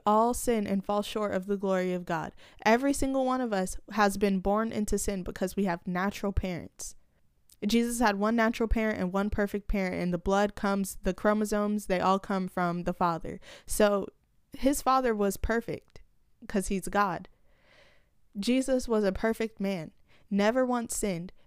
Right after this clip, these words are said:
and we are born into sin. And because we are born into sin, we have to have a way to become right with God in order to have eternal life,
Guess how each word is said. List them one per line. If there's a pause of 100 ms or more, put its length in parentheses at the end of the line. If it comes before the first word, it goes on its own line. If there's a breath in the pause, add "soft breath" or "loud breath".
and
we
are
born
into
sin. (220 loud breath)
And
because
we
are
born
into
sin, (240 loud breath)
we
have
to
have (220 loud breath)
a
way
to
become
right
with
God
in
order
to
have
eternal
life,